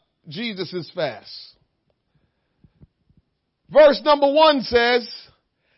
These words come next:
"Then was Jesus led up of the Spirit into the wilderness to be tempted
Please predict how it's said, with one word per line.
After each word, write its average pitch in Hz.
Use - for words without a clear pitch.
"Then 349
was 247
Jesus 233
led 302
up 330
of 220
the 277
Spirit 262
into 381
the 370
wilderness 359
to 214
be 208
tempted 269